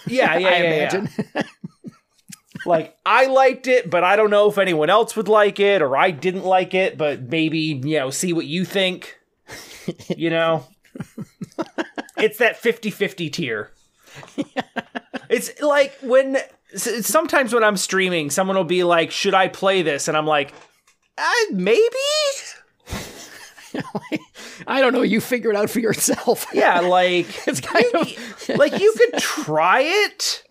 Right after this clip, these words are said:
Speaker 2: Maybe if you, like, if it's, you know, if it's free, if it's on, like, Switch Online or something, you can turn it on for a bit and see what you think.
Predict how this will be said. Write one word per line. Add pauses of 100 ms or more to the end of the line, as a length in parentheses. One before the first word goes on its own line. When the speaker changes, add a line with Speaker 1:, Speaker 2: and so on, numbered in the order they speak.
(100)
Speaker 2:
Maybe
if
you, (140)
like,
if
it's,
you
know,
if
it's
free,
if
it's
on,
like, (260)
Switch
Online
or
something,
you
can
turn
it
on
for
a
bit
and (1300)
see
what
you
think.